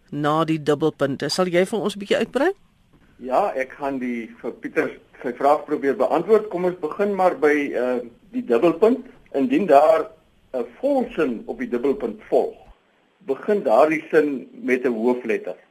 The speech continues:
Speaker 2: En ek gee sommer twee voorbeelde. 'n Sin soos,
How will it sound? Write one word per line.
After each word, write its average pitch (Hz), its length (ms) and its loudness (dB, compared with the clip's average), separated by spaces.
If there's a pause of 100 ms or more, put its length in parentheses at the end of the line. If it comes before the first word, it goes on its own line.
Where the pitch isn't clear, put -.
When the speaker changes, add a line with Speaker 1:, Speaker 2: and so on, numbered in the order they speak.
(720)
Speaker 2:
En 127 160 -2
ek 131 140 -2
gee 156 260 -2
sommer 147 260 -6 (160)
twee 143 180 -2
voorbeelde. 151 640 -2 (920)
'n 123 200 -2
Sin 170 240 0
soos, 180 220 0